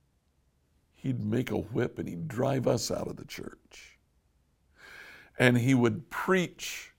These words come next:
probably from Jeremiah chapter seven and say, "Your life matters. What you do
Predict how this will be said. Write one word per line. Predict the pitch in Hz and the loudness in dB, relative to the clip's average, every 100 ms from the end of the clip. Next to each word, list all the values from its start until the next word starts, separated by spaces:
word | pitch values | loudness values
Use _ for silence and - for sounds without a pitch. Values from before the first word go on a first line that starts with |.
| _ _ _ | _ _ _
probably | - - 143 127 110 113 95 - _ _ _ _ _ | -4 8 10 10 6 2 0 -6 _ _ _ _ _
from | _ 110 107 101 | _ -4 -4 -2
Jeremiah | 98 117 110 107 107 95 87 - - _ _ _ _ _ _ _ _ | 2 4 6 6 4 4 -2 -8 -14 _ _ _ _ _ _ _ _
chapter | - 101 90 - 87 | -8 -6 -6 -8 -8
seven | - 73 - - - _ _ _ _ _ _ _ _ _ _ _ _ _ _ _ _ _ _ - | -8 -10 -12 -20 -20 _ _ _ _ _ _ _ _ _ _ _ _ _ _ _ _ _ _ -6
and | 95 98 | -4 -4
say, | - 110 | -2 0
"Your | 107 101 101 98 | 0 2 2 2
life | 95 101 101 92 - | 2 0 -2 -6 -12
matters. | 71 90 90 87 82 85 - - - - _ _ _ _ _ _ _ - | -12 -6 -6 -6 -6 -8 -10 -12 -14 -18 _ _ _ _ _ _ _ -8
What | 110 - | -6 -4
you | 110 | -6
do | 101 110 110 | -2 -4 -4